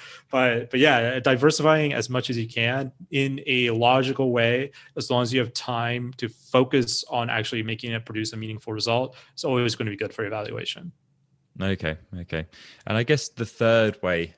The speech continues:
Speaker 2: which I could imagine there'd be an impact on the valuation, if I've got a perfectly running Amazon business or Amazon and Walmart business,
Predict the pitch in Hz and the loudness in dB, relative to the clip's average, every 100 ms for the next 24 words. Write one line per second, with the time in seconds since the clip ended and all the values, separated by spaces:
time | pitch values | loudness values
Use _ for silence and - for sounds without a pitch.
0 | _ _ 101 90 90 - - - - _ | _ _ -6 -6 -6 -10 -12 -12 -16 _
1 | _ - 101 98 95 98 104 - 87 82 | _ -6 -6 -4 -4 0 0 2 -2 -2
2 | - _ _ _ _ _ _ 95 90 - | -8 _ _ _ _ _ _ 4 4 6
3 | 87 85 - - 98 92 82 82 80 78 | 4 4 0 -4 0 0 2 2 2 0
4 | - 78 82 - - - _ - 98 123 | 0 -4 -4 -8 -20 -20 _ -6 4 6
5 | 113 98 - 95 - - 113 107 - 67 | 6 4 0 0 0 0 4 4 0 -6
6 | 87 90 82 82 - - 90 87 82 82 | 0 0 0 -4 -10 -2 0 0 0 2
7 | 98 80 78 82 - - - - 95 87 | 2 2 -2 -2 -4 -10 -20 -2 2 4
8 | - 92 90 85 85 87 92 85 76 - | 4 2 2 0 -2 2 2 2 0 -2
9 | 80 82 80 - | -4 -4 -6 -6